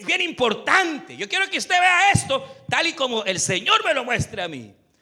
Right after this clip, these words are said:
Porque mire, eh, ha empezado, hermanos, la, la situación, eh, ha, ha empezado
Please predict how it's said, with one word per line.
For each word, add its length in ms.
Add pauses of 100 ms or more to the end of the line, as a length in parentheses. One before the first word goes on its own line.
(220)
Porque 300
mire, 720
eh, 300
ha 100
empezado, 920 (200)
hermanos, 600
la, 200
la 120
situación, 680 (520)
eh, 420
ha, 180
ha 60
empezado 840